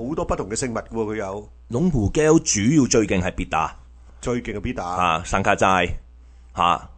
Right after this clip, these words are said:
Speaker 2: 佢主要係必打嘅喎，嗰陣，嗰個年代佢係必打最出名㗎，佢做，嚇，
Speaker 1: 咁呢一
Speaker 2: 唔同發商嘅必打。
Speaker 1: 必打直情係，係，即係，係頂級啦，第一粒㗎啦，嚇。
Speaker 2: 全泰基本上排行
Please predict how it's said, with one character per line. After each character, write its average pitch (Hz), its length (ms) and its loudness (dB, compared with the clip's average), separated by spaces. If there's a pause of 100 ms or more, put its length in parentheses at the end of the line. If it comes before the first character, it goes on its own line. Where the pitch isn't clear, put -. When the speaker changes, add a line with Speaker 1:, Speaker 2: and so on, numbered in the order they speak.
Speaker 2:
佢 120 240 4
主 160 280 4
要 123 80 6
係 101 120 0
必 104 120 -2
打 92 240 2
嘅 - 20 2
喎， 98 260 4
嗰 117 200 0
陣， 123 80 -2
嗰 117 260 2
個 107 60 0
年 80 140 -4
代 80 80 -2
佢 87 200 0
係 85 160 -4
必 87 100 -6
打 82 280 0
最 87 160 -4
出 80 120 -6
名 73 120 -8 (120)
㗎， 73 220 -8
佢 76 80 -10
做， 73 220 -8 (680)
嚇， 69 240 -4 (120)
Speaker 1:
咁 170 160 -2
呢 - 60 4
一 208 40 6
Speaker 2:
唔 208 40 2
同 78 220 -4
發 95 140 6
商 143 240 4
嘅 170 100 0
必 135 120 0
打。 107 40 -6
Speaker 1:
必 - 20 -8
打 143 120 0
直 123 80 2
情 120 80 -2
係， - 20 -2
係， 120 380 -4 (540)
即 190 80 -2
係， 156 200 2
係 123 180 -2 (360)
頂 147 380 -2
級 151 60 0
啦， 143 80 2
第 104 100 -6
一 120 100 -4
粒 151 100 0
㗎 135 200 -4
啦， 117 100 -2
嚇。 101 240 -6 (480)
Speaker 2:
全 80 680 -10
泰 98 380 0
基 113 200 -2
本 107 180 -4
上 85 240 -2
排 69 220 -6
行 65 100 -10